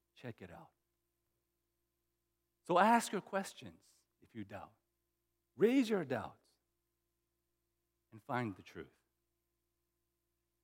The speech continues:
But what difference does you make for you who believe? If you and I believe in the resurrection today, this is the difference.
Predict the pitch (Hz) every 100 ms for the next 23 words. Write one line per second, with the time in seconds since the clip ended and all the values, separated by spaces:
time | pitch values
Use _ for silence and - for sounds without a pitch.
0 | _ _ _ _ _ _ _ 127 143 170
1 | 170 160 139 - 127 135 127 123 120 -
2 | 117 110 110 104 101 95 87 76 - _
3 | _ _ _ _ _ _ _ _ _ _
4 | _ - 107 156 180 156 139 127 131 123
5 | 127 123 104 107 120 110 110 123 - 90
6 | 85 80 - _ _ _ _ _ 127 135
7 | 131 113 101 85 - 82 -